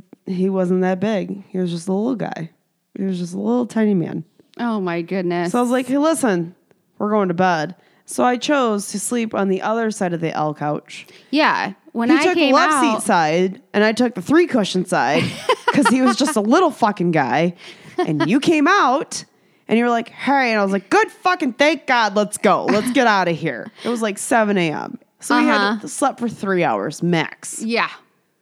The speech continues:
Speaker 1: Maximum.
Speaker 2: Yep. And I remember coming out and seeing you guys each on your own couch or whatever.
Speaker 1: <laughs>
Speaker 2: And when we were leaving,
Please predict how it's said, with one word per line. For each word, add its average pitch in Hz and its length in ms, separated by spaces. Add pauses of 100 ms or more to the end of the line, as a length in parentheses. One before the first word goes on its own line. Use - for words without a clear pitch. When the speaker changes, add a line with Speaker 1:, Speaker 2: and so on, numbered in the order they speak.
(200)
Speaker 1:
Maximum. 196 420
Speaker 2:
Yep. 226 300 (1300)
And 220 640 (500)
I 233 80
remember 247 1000 (680)
coming 196 300
out 175 200
and 196 200
seeing 226 540
you 175 140
guys 170 480 (220)
each 220 240
on 196 120
your 180 160
own 185 540 (580)
couch 226 420
or 185 100
whatever. 175 580
Speaker 1:
<laughs> - 40 (560)
Speaker 2:
And 220 840 (1160)
when 254 220
we 247 120
were 202 140
leaving, 214 800